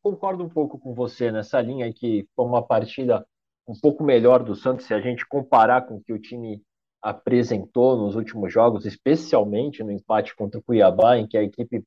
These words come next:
praticamente não atacou, né, o, o seu rival. Ontem conseguiu construir mais,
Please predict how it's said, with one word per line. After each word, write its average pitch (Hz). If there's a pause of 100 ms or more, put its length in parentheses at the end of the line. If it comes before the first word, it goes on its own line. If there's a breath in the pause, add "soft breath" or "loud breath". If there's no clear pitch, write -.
praticamente 120
não 123
atacou, 139 (540)
né, 113
o, 104
o 120
seu 127
rival. 117
Ontem 131
conseguiu 131
construir 131
mais, 139